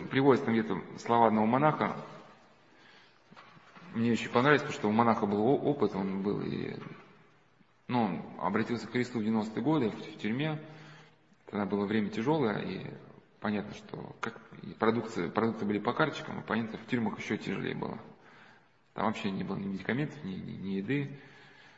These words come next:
Был только рис, от которого люди умирали, потому что рис, он же, ну, запирает, и, да, вот у них разрывался кишечник просто от этих за-, запоров. Ну, там не только он один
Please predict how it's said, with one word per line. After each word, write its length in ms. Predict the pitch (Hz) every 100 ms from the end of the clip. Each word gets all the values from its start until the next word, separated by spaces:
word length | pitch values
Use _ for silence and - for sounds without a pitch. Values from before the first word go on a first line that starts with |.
| - -
Был 140 | 110
только 280 | 110 98 104
рис, 260 | 107 156 - - - - - - _ _ _ -
от 100 | -
которого 300 | 104 104 104
люди 180 | 104 101
умирали, 380 | 98 104 101 101
потому 160 | -
что 180 | - - 95 90
рис, 260 | 104 98
он 60 | 85
же, 140 | 90
ну, 260 | 92 104 92 - -
запирает, 680 | 101 92 117 135 135 95 -
и, 200 | 123 - - - - - -
да, 220 | 95 101
вот 160 | 98 - -
у 80 |
них 140 | - - - - -
разрывался 480 | 101 104 104 92
кишечник 460 | - - 135 135 -
просто 320 | - - - - -
от 120 | -
этих 200 | - -
за-, 160 | - 101
запоров. 380 | 95 - 120 98 - - - - - - - - - - - _ _ _ _ _ -
Ну, 500 | 151 117 - - - - - - _ _ _ _ _ _ _ _ _ -
там 160 | 113
не 80 | 113
только 240 | 160 151
он 100 | 113
один 320 | 107 104 101